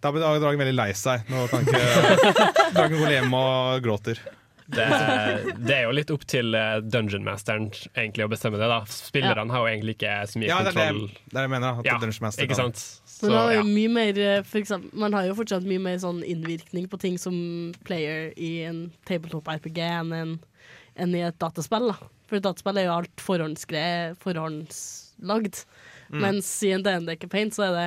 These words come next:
Speaker 3: gjerne, det fleste, meste er forhåndslagd, men så kommer det litt underveis. Som bare sånn, «Å, nå har det gått til for enkelt. Fuck it. Dump en drage i en diner», for eksempel.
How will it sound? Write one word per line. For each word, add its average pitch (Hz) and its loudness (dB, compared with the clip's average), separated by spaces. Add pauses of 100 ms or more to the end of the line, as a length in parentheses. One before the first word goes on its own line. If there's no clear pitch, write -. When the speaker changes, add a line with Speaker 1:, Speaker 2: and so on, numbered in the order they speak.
(100)
Speaker 3:
gjerne, 175 -2 (440)
det 208 0
fleste, 269 0
meste 254 0
er 226 -2
forhåndslagd, 185 0
men 190 -2
så 220 -2
kommer 175 0
det 196 2
litt 202 -2
underveis. 208 0 (640)
Som 226 0
bare 202 2
sånn, 196 -2
«Å, 320 6
nå 247 2
har 254 4
det 220 2
gått 214 -2
til 185 -2
for 202 4
enkelt. 180 -2
Fuck 254 0
it. 254 -6 (320)
Dump 226 2
en 220 4
drage 220 4
i - 8
en 208 6
diner», 466 6
for - 4
eksempel. - 0